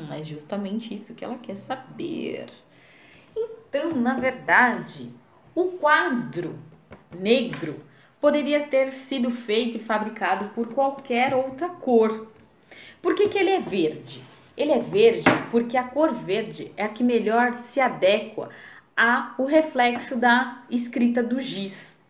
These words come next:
Eu vou escrever aqui, ó, peguei um pouquinho de giz. Então, eu vou escrever aqui. Escrever um M de musicalização. Quando a gente coloca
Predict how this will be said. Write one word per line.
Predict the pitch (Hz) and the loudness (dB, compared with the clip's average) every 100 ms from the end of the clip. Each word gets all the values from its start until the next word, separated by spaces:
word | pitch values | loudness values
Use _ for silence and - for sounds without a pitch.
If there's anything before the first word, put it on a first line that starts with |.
| _ | _
Eu | 269 | -4
vou | 381 | -2
escrever | - 277 208 | 0 0 0
aqui, | 160 - 247 | -2 -4 -6
ó, | 247 - - | -4 -6 -8
peguei | 160 170 170 | -6 -4 -6
um | 156 | -8
pouquinho | 156 - 147 | -12 -14 -16
de | 143 | -2
giz. | 151 - - - - - - - _ - - - - _ _ _ _ _ _ _ _ _ _ - - _ | 0 2 0 0 -2 -2 -6 -20 _ -20 -20 -20 -20 _ _ _ _ _ _ _ _ _ _ -20 -20 _
Então, | 180 | -8
eu | |
vou | 185 | -8
escrever | 185 208 202 202 214 | -8 -6 -4 -4 -6
aqui. | - 131 - _ _ _ _ _ _ | -8 -14 -18 _ _ _ _ _ _
Escrever | - 175 165 160 180 190 190 - - | -16 -14 -12 -10 -8 -8 -10 -14 -16
um | 214 233 240 240 240 240 - - _ _ _ _ - | -10 -2 2 2 2 0 -4 -16 _ _ _ _ -2
M | 370 381 359 | 0 0 -2
de | 240 | -2
musicalização. | 294 392 466 440 392 392 349 294 277 311 269 294 - - - 180 165 - - _ _ _ _ _ _ _ _ _ _ _ _ _ _ _ _ _ _ _ _ _ _ - - _ _ _ _ _ _ | 0 6 8 8 4 2 4 4 2 0 2 2 2 -4 -2 0 0 -6 -16 _ _ _ _ _ _ _ _ _ _ _ _ _ _ _ _ _ _ _ _ _ _ -20 -20 _ _ _ _ _ _
Quando | - 523 539 | -2 0 2
a | 330 | 2
gente | 240 202 180 - | 2 0 -2 -8
coloca | - 180 165 185 208 - - - - | -6 -4 0 2 2 -2 -16 -18 -18